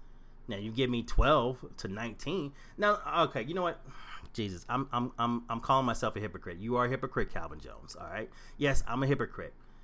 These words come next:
Because, as I just said, thirty bucks is a ripoff for Mulan. Okay,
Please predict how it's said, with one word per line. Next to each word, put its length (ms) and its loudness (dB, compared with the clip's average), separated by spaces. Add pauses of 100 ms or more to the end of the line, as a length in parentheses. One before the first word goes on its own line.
(140)
Because, 360 -2 (100)
as 220 2
I 100 4
just 300 2
said, 320 4
thirty 200 6
bucks 280 2
is 80 0
a 40 0
ripoff 380 4
for 100 2
Mulan. 600 2 (580)
Okay, 340 -6